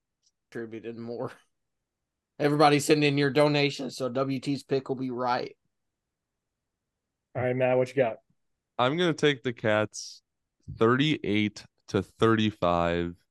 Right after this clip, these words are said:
Speaker 3: in a very close game. I don't know my M V P yet.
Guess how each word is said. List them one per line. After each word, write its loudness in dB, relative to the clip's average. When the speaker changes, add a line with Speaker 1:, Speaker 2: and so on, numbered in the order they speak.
Speaker 3:
in 0
a 2
very 2
close -4
game. -6
I 0
don't 0
know 0
my -4
M -4
V -6
P -4
yet. -2